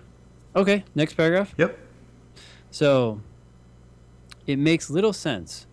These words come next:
Speaker 1: Dove believes, to persist in the restrictive approach to poetry and fiction prevalent in the U S,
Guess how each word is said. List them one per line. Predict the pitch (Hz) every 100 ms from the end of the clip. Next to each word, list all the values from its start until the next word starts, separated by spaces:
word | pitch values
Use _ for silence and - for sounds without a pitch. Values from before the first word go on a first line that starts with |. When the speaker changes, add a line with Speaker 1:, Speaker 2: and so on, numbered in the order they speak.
| -
Speaker 1:
Dove | 110 104
believes, | 98 95 98 104 135 - - - -
to | - 131
persist | - 113 - 156 170 - -
in | 127
the | 113
restrictive | 104 - - 170 - 170
approach | 156 127 107 -
to | -
poetry | 120 127 131 135 139
and | 127
fiction | 113 110 - 92 90
prevalent | - 117 117 117 113
in | 113
the | 104
U | 95 104 110 98
S, | - - -